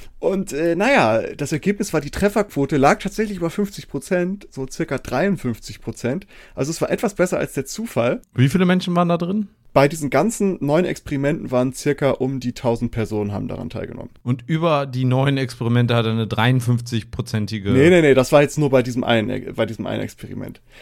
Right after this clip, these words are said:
Speaker 1: Aber, äh, es gibt noch ein zweites, was ich auch noch mal erklären kann, was er da gemacht hat. Es gibt, äh, so ein bereits bestehendes Experiment, Mere Exposure Experiment. Ähm, und dieses Mere Exposure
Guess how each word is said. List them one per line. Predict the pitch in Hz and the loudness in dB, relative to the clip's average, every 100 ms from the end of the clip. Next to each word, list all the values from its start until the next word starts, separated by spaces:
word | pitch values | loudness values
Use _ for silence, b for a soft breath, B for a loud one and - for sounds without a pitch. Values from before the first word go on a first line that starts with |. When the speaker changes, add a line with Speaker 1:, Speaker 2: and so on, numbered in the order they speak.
| B | B
Speaker 1:
Aber, | - 190 214 - | 6 6 6 2
äh, | - | -6
es | - - | -4 -2
gibt | 247 | 2
noch | 190 | 4
ein | 180 | 2
zweites, | - 147 202 190 | 6 6 6 4
was | 147 127 | -2 -2
ich | - | 2
auch | |
noch | 175 | 4
mal | 156 | 4
erklären | 139 - 147 | 2 2 0
kann, | 143 | 0
was | 123 | 0
er | 147 | 0
da | 123 151 | 2 2
gemacht | 156 143 - | 2 0 0
hat. | 135 117 | -2 -2
Es | 110 | -6
gibt, | 156 - - | -10 -10 -8
äh, | 117 | -6
so | 113 117 | -2 0
ein | 117 113 101 | 0 0 -4
bereits | 107 113 123 | -2 -2 -2
bestehendes | - 120 127 165 156 | -6 -4 0 0 0
Experiment, | - - 143 123 127 - | -4 -8 -6 0 0 0
Mere | 123 131 147 | -4 0 0
Exposure | 113 - - 131 135 151 143 151 | -2 -8 -8 0 0 0 -2 -2
Experiment. | 131 - 127 123 123 131 - b b b b - | -6 -12 -6 -2 0 -2 -6 b b b b -2
Ähm, | 120 117 110 | 0 0 0
und | 113 | -6
dieses | 123 127 127 - | -6 -6 -6 -2
Mere | 123 139 - | 0 0 0
Exposure | - - 127 139 139 | -6 -4 -2 0 0